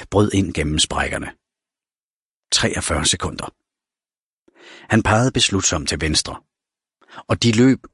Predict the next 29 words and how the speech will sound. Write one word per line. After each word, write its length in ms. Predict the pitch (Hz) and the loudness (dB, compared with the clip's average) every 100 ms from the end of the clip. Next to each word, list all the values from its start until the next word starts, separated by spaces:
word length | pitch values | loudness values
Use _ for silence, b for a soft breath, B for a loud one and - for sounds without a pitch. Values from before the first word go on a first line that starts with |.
| - | 4
uden 240 | 123 139 | 6 6
en 160 | 85 76 | 4 0
lyd 300 | 92 113 95 | 0 -2 0
mod 220 | 101 98 | 2 2
døren 380 | - 80 76 85 | 0 -2 -2 -2
for 120 | 101 | -2
enden 280 | - 69 71 | -2 -4 -4
af 80 | |
gangen. 300 | - - - - _ _ _ _ _ _ _ b b b b b _ | -4 -6 -8 -14 _ _ _ _ _ _ _ b b b b b _
Gamache 440 | - 87 90 98 - | 0 2 2 0 -2
greb 280 | 76 76 | -2 -4
hårdt 340 | - - 90 78 | -8 -4 -2 -2
om 120 | 76 | -4
riflen, 440 | 80 78 - 85 - B B | -4 -4 -2 -4 -6 B B
mens 200 | 117 131 | 4 4
han 140 | 135 117 | 4 4
løb 280 | 110 101 | 4 0
og 140 | - 104 | -2 -2
talte 360 | - 90 92 | 0 0 0
roligt 420 | 107 90 85 92 - | 0 0 2 0 0
ind 180 | 87 | -2
i 40 | 87 | 0
headsettet. 540 | 87 95 - 73 - - _ _ _ _ _ _ - | 0 0 0 -2 -10 -16 _ _ _ _ _ _ -6
"Der 160 | 73 | 0
er 60 | 73 | 0
ingen 200 | 87 110 | 2 0
grund 180 | 95 92 | 0 -2
til 80 | 90 | -4
bekymring." 440 | 82 95 - - | -2 -4 -4 -12